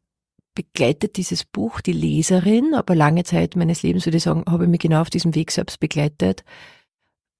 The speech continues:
über die Hindernisse, wo ich mir selber im Weg gestanden bin, wo sie die Leserin vielleicht selber im Weg steht, mit zu hohen Ansprüchen an mich selber, mit zu perfektionistischen Ansprüchen an mich selber,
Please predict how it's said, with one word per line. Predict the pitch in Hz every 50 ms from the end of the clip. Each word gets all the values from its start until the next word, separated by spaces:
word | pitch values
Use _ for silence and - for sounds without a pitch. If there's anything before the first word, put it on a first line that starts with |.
| _ -
über | 202 190 190 190 185 175 - 175 165 160 160 160 160 160 160 160 156 160 156 151 156 - - - - _ _ -
die | 190 175 170 170 165 165 160 160 165 165 - -
Hindernisse, | - - 240 247 240 247 240 226 226 208 - - 214 190
wo | 180 180
ich | 180 175
mir | 165 170
selber | - 160 143 147 151
im | 156
Weg | 165 - -
gestanden | - 190 - - - - - 180
bin, | - 190 180 180 170
wo | 160
sie | - -
die | - 151
Leserin | 143 147 156 156 - 175 165 170
vielleicht | 160 - 160 160 - -
selber | 165 151 156 160
im | 156 151
Weg | 156 151 - -
steht, | - - 160 160 156 160 156 - - - - - - - - - - - -
mit | 180 175 165 165 160 156 147 147 151 151 147 - - - - _ _ _
zu | - - 180 170 135
hohen | 160 156 156 -
Ansprüchen | - 180 190 190 - - - 185 180 170 - - 170 160
an | 160
mich | 165 160 - -
selber, | - - 156 151 151 151 156 151 147 147 151
mit | 156 156 151 -
zu | - - 175 156
perfektionistischen | - 156 165 - - 170 _ - - 208 190 202 220 226 202 - - 202 185 - 190 175
Ansprüchen | 160 170 - - - 175 - -
an | 170 170
mich | 170 156 -
selber, | - 165 160 151 160 160 160